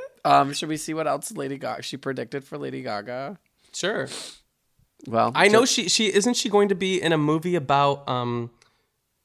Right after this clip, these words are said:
Speaker 1: Only
Speaker 2: she
Speaker 1: one prediction. Weird. Hmm.
Speaker 2: She's gonna be in a movie about, uh, I forget.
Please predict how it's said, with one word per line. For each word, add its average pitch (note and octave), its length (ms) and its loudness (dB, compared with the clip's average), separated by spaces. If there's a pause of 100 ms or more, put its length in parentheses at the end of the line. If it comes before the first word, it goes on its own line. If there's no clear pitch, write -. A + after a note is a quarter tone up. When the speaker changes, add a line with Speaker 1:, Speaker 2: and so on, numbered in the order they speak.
(440)
Speaker 1:
Only A#2+ 320 -4
Speaker 2:
she G#2 80 -8
Speaker 1:
one G#2 220 -6
prediction. A2 640 -12
Weird. F#2 440 -12 (180)
Hmm. G#2+ 220 -14
Speaker 2:
She's D3 300 -10
gonna G3+ 200 2
be G3+ 260 -4
in F3+ 120 0
a F#3 40 2
movie F#3 380 0
about, E3 540 -2
uh, D3 540 -2 (1600)
I D#3 80 -16
forget. B2 500 -8